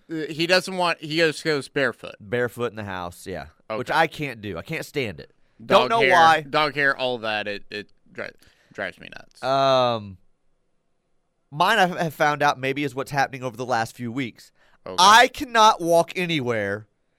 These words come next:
Speaker 2: with flip-flops or no shoes because I'm going to hurt myself. Last
Speaker 1: Okay.
Speaker 2: Disney cruise we went on,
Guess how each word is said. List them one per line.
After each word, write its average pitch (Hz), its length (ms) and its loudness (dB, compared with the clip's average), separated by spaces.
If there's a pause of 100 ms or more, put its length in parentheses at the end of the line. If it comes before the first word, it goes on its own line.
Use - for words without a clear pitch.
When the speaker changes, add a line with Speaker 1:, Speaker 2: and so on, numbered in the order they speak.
(500)
Speaker 2:
with 131 260 -2
flip-flops 262 800 2 (1300)
or 165 160 2
no 165 160 4
shoes 110 500 -8 (1300)
because 139 300 -4
I'm 180 140 0
going 185 220 -4
to 185 80 0
hurt 147 280 -6
myself. 95 600 -16 (1900)
Last 247 300 4
Speaker 1:
Okay. 214 60 -6
Speaker 2:
Disney 190 280 0
cruise 165 260 0
we 151 80 -2
went 143 200 -2
on, 135 360 -2